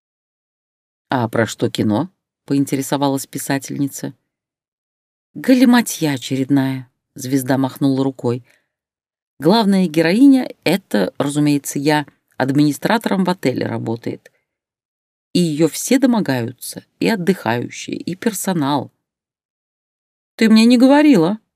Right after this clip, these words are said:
Вертлявый уставился на Звезду с подозрением. "Это не порнушка случайно?" "Если б порнушка", Звезда закатила глаза. "Скукота, сплошная болтология,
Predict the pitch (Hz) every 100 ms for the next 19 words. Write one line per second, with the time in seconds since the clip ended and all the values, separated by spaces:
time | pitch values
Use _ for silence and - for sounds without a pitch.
0 | _ - 135 151 170 147 139 143 - 143
1 | 135 - 139 131 135 131 151 - - 143
2 | 151 147 143 139 131 127 _ _ _ _
3 | _ _ _ _ _ _ - - 214 202
4 | 208 233 359 - 294 180 165 131 117 107
5 | 104 _ _ _ _ _ _ _ _ _
6 | _ _ _ _ _ - 160 156 339 -
7 | 339 - - 285 254 233 202 - - 147
8 | - _ _ _ - 131 143 135 143 139
9 | 143 139 147 143 135 139 131 135 - _
10 | _ _ _ _ - - 262 - 277 -
11 | 247 165 - 175 - 196 190 175 190 202
12 | 220 185 139 143